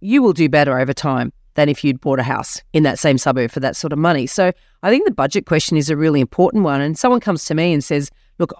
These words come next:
I don't have a million dollars," for instance. You know, I, I'm like,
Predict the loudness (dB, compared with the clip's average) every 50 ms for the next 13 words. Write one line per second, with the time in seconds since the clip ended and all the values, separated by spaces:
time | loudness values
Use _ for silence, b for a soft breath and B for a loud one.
0 | _ _ 0 2 2 4 2 0 -2 0 0 0 0 0 0 -4 -12 -20 _ _
1 | _ _ _ _ _ _ -10 -10 -8 -4 -2 0 2 4 4 4 4 4 2 0
2 | -2 -2 -4 -4 -2 -2 0 0 0 0 -2 -2 0 0 0 0 -4 -10 -14 _
3 | _ _ _ _ _ _ _ _ _ _ _ _ _ _ 0 2 2 2 2 0
4 | -2 -6 -4 -2 0 2 2 0 -2 -4